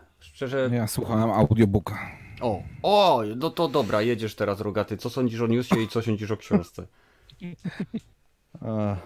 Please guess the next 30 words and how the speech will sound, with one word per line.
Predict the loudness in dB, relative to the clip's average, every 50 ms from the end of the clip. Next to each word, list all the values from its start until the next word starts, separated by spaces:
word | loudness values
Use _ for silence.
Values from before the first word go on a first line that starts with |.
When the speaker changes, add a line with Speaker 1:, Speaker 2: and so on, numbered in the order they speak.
| -14 _ _ _
Speaker 2:
może, | -10 -10 -6 -4 -2 0 0 0
a, | 0 0 -2 -2
od | -2 -2 0 0 0 -2 -2
książki | 0 2 4 4 4 2 0 0
zacznę. | 0 0 0 2 0 -2 -2 -2 -10 _ -20 _ _ _ _ _ _ _ _ _ _ -16 -10
E, | -4 0 0 0 0 0 -4 -6
w | -10 -12
sumie | -12 -10 -2 0 2 4 4 6
całkiem | 4 4 4 6 2 2 2 2
ciekawe | 0 2 6 6 6 6 4
historie | 0 0 2 2 4 4 4 2
tam | 2 2 2
opisywał. | 2 0 0 -2 -4 -4 -4 0 0 2 4 6 6 6 6 4 2 0 -4 -8 -12 -14 -16 -20 -20 _ _
Sposób | -20 -6 0 0 0 2 2 -2 -2 -2 _ _ -14 -14 -14 -14 -16
słuchania | -16 -2 2 2 2 4 4 4 6 6 6 6 6
jego | 6 4 2 0 -2
książki, | -2 0 0 0 -2 _ -6 -4 -2 -2 -2 -2 -4 -6
no, | -6 -6 -4 -4 -4 -4 -6 -8 -12 -14 _ -10 -8
szybko, | 0 0 0 0 2 0 2
łatwo | 2 2 0 2 2 2
i | 2 2
przyjemnie, | 0 0 2 4 6 6 6 6 4 4
dobrze, | 4 2 0 0 -4 -6 -8 -10 -16 -16 -14 -12 -12 -12 -12 -14 -18 -20 -20 -20
może | -16 -8 -4 -2 0 2 4 4
nie | 4 6
powiem, | 4 6 6 6 6 6
że | 4 6
dobrze | 6 6 6 6 6
napisana, | 6 4 2 2 -2 0 0 2 4 4 2 4 4
ale, | 4 4 6 6 6 6